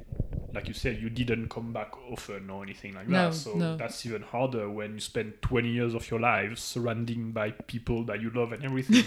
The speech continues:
Speaker 2: <laughs> Yeah.
Speaker 1: And suddenly it's like, "See you in four or five years."
Speaker 2: Yeah,
Speaker 1: It's not
Speaker 2: it,
Speaker 1: easy.
Speaker 2: it's not an eas-, easy decision.
Speaker 1: Mm-hmm.
Speaker 2: And every,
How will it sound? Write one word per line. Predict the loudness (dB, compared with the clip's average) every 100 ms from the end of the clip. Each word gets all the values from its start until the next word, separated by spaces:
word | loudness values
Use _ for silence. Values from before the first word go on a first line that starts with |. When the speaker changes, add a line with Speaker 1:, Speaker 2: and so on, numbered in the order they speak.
| 10 12 8 6
Speaker 2:
<laughs> |
Yeah. | 6 6
Speaker 1:
And | 6
suddenly | 8 10 10
it's | 8 6
like, | 2 0
"See | -2 2 10
you | 10
in | 12 8 4 -12 -16 -2
four | 10 12 12
or | 12
five | 10 10
years." | 10 10 10 8 2 -12 -14 -2
Speaker 2:
Yeah, | 4 6 8 10
Speaker 1:
It's | 10 10
not | 8
Speaker 2:
it, | 8
Speaker 1:
easy. | 8 4 -4 2
Speaker 2:
it's | 2 2 -2 0
not | 2 4
an | 2 4
eas-, | 4 4 2 0 0
easy | 2 2 2 2
decision. | 0 2 4 4 4 4 0 -20 -14
Speaker 1:
Mm-hmm. | -12 -12 -6 2
Speaker 2:
And | 4 6 8
every, | 8 10 8 8 6 4